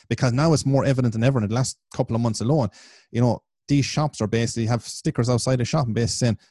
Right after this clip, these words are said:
"Sorry, card payment only." I mean, some of these governments are not even enforcing this on them, but they're actually enforcing it on themselves. And if they're only, you know, if, if you don't see the forest in the trees, they're basically sitting off,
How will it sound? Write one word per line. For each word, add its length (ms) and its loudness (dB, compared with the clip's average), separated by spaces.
"Sorry, 340 0
card 280 0
payment 320 0
only." 280 0
I 40 -6
mean, 140 0
some 220 0
of 60 4
these 120 2
governments 380 0
are 40 -2
not 160 -2
even 180 0
enforcing 560 -2
this 180 -2
on 80 -2
them, 100 -2
but 120 0
they're 100 0
actually 260 -2
enforcing 540 -2
it 20 0
on 80 2
themselves. 400 0
And 100 2
if 100 0
they're 120 0
only, 240 4
you 140 2
know, 240 4
if, 220 -8
if 120 -2
you 60 -4
don't 240 2
see 120 -2
the 100 -2
forest 320 -2
in 40 -4
the 60 -4
trees, 260 0
they're 100 -4
basically 320 0
sitting 280 -4
off, 180 -2